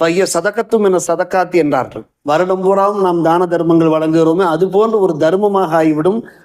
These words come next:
ஃபித்ரா நிறைவேறாது. ஃபித்ரா பற்றி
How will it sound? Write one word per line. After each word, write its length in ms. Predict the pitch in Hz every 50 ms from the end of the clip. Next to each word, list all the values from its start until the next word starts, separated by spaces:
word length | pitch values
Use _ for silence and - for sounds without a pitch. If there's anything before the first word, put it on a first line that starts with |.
| _ _ -
ஃபித்ரா 340 | - 202 190 226 226 233 226 233 214 190
நிறைவேறாது. 720 | 170 180 180 180 175 165 151 147 143 135 117 131 135 123 110 104 110 - _ _ _ _ _ _ _ _ _ _ _ _ _ -
ஃபித்ரா 380 | - 170 170 214 214 208 196 -
பற்றி 260 | 190 190 - 233